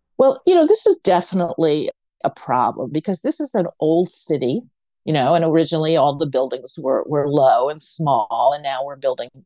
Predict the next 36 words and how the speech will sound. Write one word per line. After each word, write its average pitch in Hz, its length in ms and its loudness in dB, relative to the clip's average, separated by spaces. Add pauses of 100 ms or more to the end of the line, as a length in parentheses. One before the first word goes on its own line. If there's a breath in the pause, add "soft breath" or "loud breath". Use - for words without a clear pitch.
(140)
much 127 300 -4
bigger 190 260 4
buildings. 120 960 -2 (720)
It's 135 160 -4
not 165 140 0
like 143 160 -2
the - 60 -6
suburbs 131 680 -4
where, 120 200 -6
you 139 200 -6
know, 135 80 -6
things 143 260 -4
are 135 60 -2
being 135 300 -8
built 139 260 0
in 135 120 0
big 135 200 2
fields 127 520 2
and 139 140 -2
there's 131 180 -2
plenty 143 340 -2
of 131 120 -4
room 135 500 0 (760 soft breath)
to 127 580 4 (520)
deliver 160 420 4
materials 139 720 2
to 143 100 -2
the 135 140 -4
site 131 580 -4
and 135 100 -14
store 135 360 -4
their 120 180 -2
equipment. 110 560 -4
You 175 100 2
know, 143 80 2
everything, 151 680 0